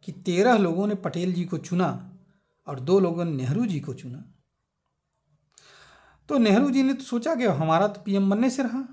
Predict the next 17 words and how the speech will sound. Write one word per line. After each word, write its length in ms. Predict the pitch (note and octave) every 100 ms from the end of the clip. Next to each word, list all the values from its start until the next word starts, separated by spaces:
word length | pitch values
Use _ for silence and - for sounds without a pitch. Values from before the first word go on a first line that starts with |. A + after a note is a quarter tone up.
| - -
अब 60 | D3+
मैं 200 | E3 F3+
तो 80 |
पीएम 300 | F#3+ F#3+ F#3+
बनने 200 | F3+ G#3
से 140 | A3+ A3+
रहा। 200 | G3+ A3+ _ _ _ _ _ - - - _ -
तो 100 | D#4
गांधी 340 | G#3 F#3+ G#3
जी 160 | A#3+ A#3
के 120 | G3
पास 260 | F#3+ E3 C#3
गए 320 | D#3+ D4 D4+ - - _ -
और 160 | E3+ D3
गुस्से 360 | D#3 - B3
में 180 | G#3 C#3
बोले, 260 | C3 E3